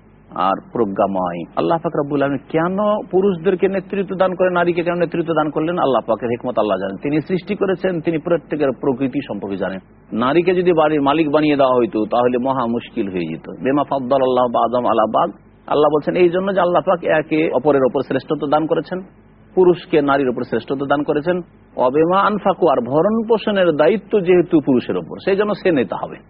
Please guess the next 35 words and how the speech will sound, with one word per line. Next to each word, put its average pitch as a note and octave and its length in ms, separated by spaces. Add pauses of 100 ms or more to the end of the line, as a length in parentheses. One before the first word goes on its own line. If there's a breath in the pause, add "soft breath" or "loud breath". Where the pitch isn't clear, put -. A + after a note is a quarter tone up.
(560)
আপনি F3 320
খাবার F#3 360
এনে G3+ 160
দেবেন, A#3 400
আপনি E3+ 300
টাকা E3 180
পয়সা F#3 200
ইনকাম G3 280
করে G3+ 180
দেবেন, A3+ 300 (320)
আর D#3 160
নারী F3 340
বাড়িতে D#3+ 400 (640)
রানীর D#3+ 340
মতো D#3 220
বসে D3+ 260
থাকবে, F3+ 420 (100)
তার F3 200 (140)
এক A#3+ 120
পয়সার G#3 260
কোনো C3+ 160
চিন্তা A#2 260
করতে G#2 240
হবে G#2+ 80
না। D#3 140
সে E3+ 80
যদি D3+ 240
বেতনও G3 340
পায় G#3+ 160
কোথা F#3+ 280
থেকে, F3 160
এক F3+ 180
পয়সা F3 180
বাড়িতে C#3 320
খরচ G#2+ 140